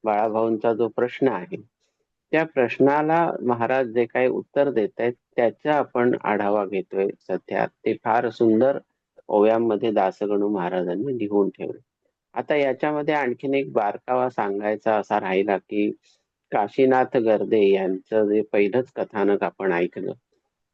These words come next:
तर त्यांना ती तार मिळाली की तुमचा मुन्सफीच्या हुद्द्यावर मोर्शी तालुक्यात तुमची नेमणूक झालेली आहे. तर ते, अ, त्याप्रमाणे रुजू झाले आणि नंतर मग हळूहळू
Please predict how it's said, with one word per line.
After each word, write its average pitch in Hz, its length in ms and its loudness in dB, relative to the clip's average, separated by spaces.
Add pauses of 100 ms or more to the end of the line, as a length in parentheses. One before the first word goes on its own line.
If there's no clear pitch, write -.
(140)
तर 120 60 0
त्यांना 117 420 0
ती 135 160 2
तार 123 300 0
मिळाली 117 420 0
की 123 120 -4
तुमचा 110 480 -2
मुन्सफीच्या 120 920 -2
हुद्द्यावर 113 580 2
मोर्शी 107 500 -2
तालुक्यात 104 420 -2
तुमची 98 440 -6
नेमणूक 90 500 0
झालेली 113 420 -4
आहे. - 100 -18 (1120)
तर 143 60 4
ते, 180 420 4
अ, 160 160 2 (640)
त्याप्रमाणे 151 640 0
रुजू 139 320 -2
झाले 113 400 0
आणि 120 320 0
नंतर 139 420 -2
मग 170 240 -4
हळूहळू 147 480 -2